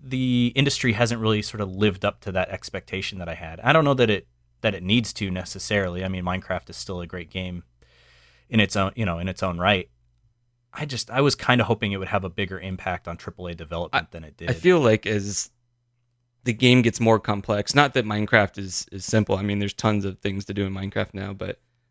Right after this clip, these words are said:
Speaker 2: uh, that, that gets exponentially harder the, the better the graphics are, the more realistic things look. It's just, it's super hard to do.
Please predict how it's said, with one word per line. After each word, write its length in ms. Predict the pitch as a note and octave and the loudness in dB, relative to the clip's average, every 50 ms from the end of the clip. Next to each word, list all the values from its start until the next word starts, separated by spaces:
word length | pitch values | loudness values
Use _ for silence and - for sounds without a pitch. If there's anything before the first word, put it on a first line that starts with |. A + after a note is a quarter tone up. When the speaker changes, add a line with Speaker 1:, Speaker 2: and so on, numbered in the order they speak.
| _ - | _ -6
Speaker 2:
uh, 440 | - G2 F#2 F#2 F2 D#2+ B1+ A1 G1+ - _ _ _ _ _ _ _ _ - | -6 -4 -4 -4 -6 -8 -8 -10 -10 -16 _ _ _ _ _ _ _ _ 0
that, 220 | C3 C3 B2+ - - | 4 4 4 6 6
that 280 | C3 C3+ B2+ - - _ _ - C#3+ | 6 6 4 2 -4 _ _ -4 0
gets 200 | A#2+ C3+ - - - | 0 0 0 0 0
exponentially 720 | - B2 - - - B2 A2 G#2+ G#2+ - - A2+ G#2+ G#2 | 0 0 2 2 2 4 4 4 4 6 6 6 6 6
harder 440 | F#2+ G2+ G2+ G2 G2 G#2 G#2+ G#2 G#2 | 6 6 4 6 6 6 6 6 4
the, 180 | G#2 G2 F2+ - _ | 2 -2 -8 -8 _
the 80 | - G2 | -12 -8
better 260 | F#2+ G2+ G2 G2 G2 | -6 -6 -4 -6 -6
the 100 | - - | -8 -6
graphics 480 | - - B2 B2+ B2+ - B2 - - | 0 2 2 2 2 2 2 4 6
are, 340 | C3 B2 B2 B2 B2 B2 B2 | 8 8 10 10 8 8 6
the 100 | A2 G2+ | 4 2
more 160 | G2 G2 G2+ G2 | -2 -4 -4 -4
realistic 560 | G2+ G2+ F#2+ F#2+ G2 G#2 G#2 - A#2+ A2+ - | -4 -4 -4 -2 -2 -2 0 2 2 2 2
things 300 | - A2 G#2+ G#2+ G2+ G2 | 2 0 0 0 -2 0
look. 380 | G#2+ G#2+ G#2+ G2+ G#2 - _ _ - | 4 4 6 6 4 2 _ _ -10
It's 220 | - G#2+ F#2 - | -8 -6 -4 -2
just, 320 | - A2 G2+ - - - - - | 0 0 0 0 -4 -8 -10 -10
it's 180 | G2+ G2 - - | -10 -8 -6 -4
super 580 | - - - - - - C3 B2 - A2+ G#2 | -4 -2 -2 0 2 2 2 2 2 -2 -4
hard 220 | G2+ G2+ G2+ G2 F#2+ | -2 0 0 0 -2
to 60 | G2 | -4
do. 300 | G2 F#2+ G2 F#2+ G#2 | -8 -6 -6 -6 -6